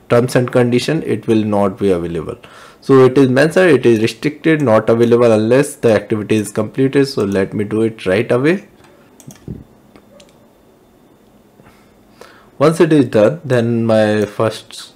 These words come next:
step is already there. Okay, so in this one I'll understand introduction to Python and computer programming, all the things related to the basic one. Okay,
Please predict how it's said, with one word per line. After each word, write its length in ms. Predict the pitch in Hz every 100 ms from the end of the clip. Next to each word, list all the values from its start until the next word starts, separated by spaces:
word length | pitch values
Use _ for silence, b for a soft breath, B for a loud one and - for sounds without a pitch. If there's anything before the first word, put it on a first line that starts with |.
| -
step 380 | 92 - 104 101
is 320 | 101 98 - -
already 380 | 101 104 107 110
there. 320 | 113 147 202 - _ _ _ _ _ -
Okay, 420 | 101 - 185 - B B B B
so 880 | - 113 113 113 110 113 113 110 - - _ _ -
in 80 | 120
this 200 | 127 135
one 200 | 131 123
I'll 260 | 107 110
understand 600 | 110 107 107 117 110 110 - - -
introduction 560 | 101 101 101 95 - 95
to 120 | 92
Python 440 | - 120 123 123
and 180 | 120 117
computer 380 | 113 110 117 110
programming, 720 | - 107 110 110 110 110 104 - _ - -
all 340 | 101 151 196
the 160 | 185 175
things 320 | - 135 -
related 540 | 123 110 107 107 101
to 80 | 104
the 120 | 98
basic 640 | 92 95 87 87 - 80 -
one. 140 | 95 -
Okay, 360 | 113 - 113